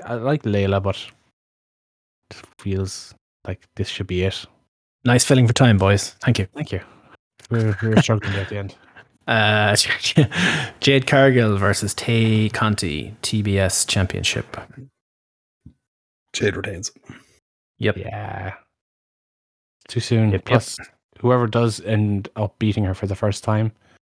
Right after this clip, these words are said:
Speaker 1: they're gonna get a mighty rub for it, and I don't think Tay needs it, really.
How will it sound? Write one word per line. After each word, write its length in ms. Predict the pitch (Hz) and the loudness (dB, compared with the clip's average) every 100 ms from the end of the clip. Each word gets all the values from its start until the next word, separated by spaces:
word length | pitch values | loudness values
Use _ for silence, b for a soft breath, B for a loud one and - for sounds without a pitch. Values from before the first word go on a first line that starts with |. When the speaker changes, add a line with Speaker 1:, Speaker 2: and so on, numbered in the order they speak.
| _ _ _ _ _ _ _ - | _ _ _ _ _ _ _ -4
Speaker 1:
they're 120 | 107 | -2
gonna 160 | 104 104 | 0 0
get 100 | 101 | 0
a 40 | |
mighty 260 | 107 123 117 | 2 2 4
rub 220 | 113 123 | 2 2
for 160 | - 143 | 2 0
it, 120 | 147 - _ - | 0 -10 _ -6
and 100 | 101 | -4
I 40 | |
don't 220 | 117 110 | -2 -4
think 160 | 110 101 - | -6 -8 -8
Tay 260 | - 104 101 | -2 0 2
needs 340 | 101 113 123 | 2 0 -2
it, 180 | 95 - | -6 -6
really. 280 | 90 90 | -8 -8